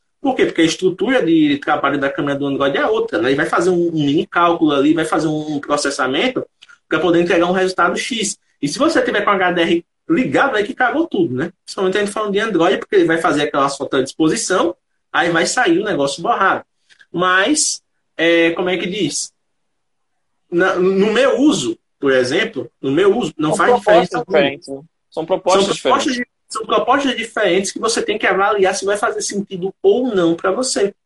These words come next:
Speaker 1: Então, tem muita gente que foca em rede social, que foca na praticidade, que foca na coisa ser o, o, o mais objetiva possível e acaba encontrando isso no iPhone e não no Android. Beleza.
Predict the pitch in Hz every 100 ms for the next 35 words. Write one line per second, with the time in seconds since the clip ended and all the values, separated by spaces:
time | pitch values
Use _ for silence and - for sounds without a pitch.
0 | _ _ _ 214 208 233 302 349 285 226
1 | 214 - 196 190 170 170 175 160 165 135
2 | - 165 - 240 180 180 175 170 156 147
3 | 147 - 151 - 233 190 175 170 165 170
4 | - 165 156 170 - _ _ 165 190 185
5 | - 190 160 139 120 - _ _ - -
6 | 190 185 185 180 170 185 180 175 233 240
7 | 185 160 156 143 135 - 262 196 170 226
8 | 165 247 233 165 170 185 202 214 196 175
9 | 180 196 208 202 156 185 170 139 160 285
10 | 302 202 127 135 160 262 254 190 -